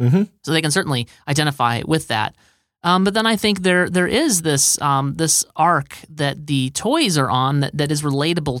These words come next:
Speaker 2: to, uh, by us, 'cause, 'cause, uh, you know, we, we get, get on this journey of wanting the best for our children.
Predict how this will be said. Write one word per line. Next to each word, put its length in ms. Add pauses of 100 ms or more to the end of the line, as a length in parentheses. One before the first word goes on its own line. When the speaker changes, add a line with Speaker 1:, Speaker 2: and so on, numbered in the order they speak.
(120)
Speaker 2:
to, 340 (420)
uh, 160
by 220
us, 380
'cause, 240
'cause, 260
uh, 300
you 160
know, 120
we, 240
we 160
get, 300
get 140
on 100
this 180
journey 400
of 160
wanting 520
the 80
best 500
for 160
our 100
children. 520